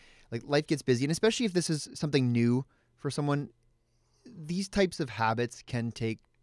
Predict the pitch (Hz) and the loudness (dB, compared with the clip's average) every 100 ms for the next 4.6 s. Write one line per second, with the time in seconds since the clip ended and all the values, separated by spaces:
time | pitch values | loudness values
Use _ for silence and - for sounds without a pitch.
0 | _ 113 107 110 113 - 107 123 - _ | _ -8 -6 -6 -6 -6 -6 -6 -10 _
1 | _ _ _ _ 139 143 139 143 135 190 | _ _ _ _ 0 2 2 0 0 2
2 | 196 175 202 220 202 - 170 160 - 123 | 4 4 4 4 2 2 4 4 0 2
3 | 127 135 - 156 147 135 117 131 143 - | 4 4 2 -2 2 2 2 0 0 -2
4 | 127 123 127 131 131 | 0 4 6 6 4